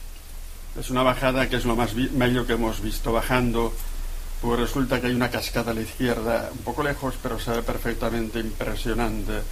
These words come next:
Y bajamos a ese valle Lauterbrunnen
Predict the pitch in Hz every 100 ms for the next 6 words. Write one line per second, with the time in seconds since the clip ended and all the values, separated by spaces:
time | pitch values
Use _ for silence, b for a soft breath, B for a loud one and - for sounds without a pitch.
0 | B B B B - 123 113 127 120 135
1 | 120 120 117 120 113 113 120 123 120 135
2 | 127 117 113 104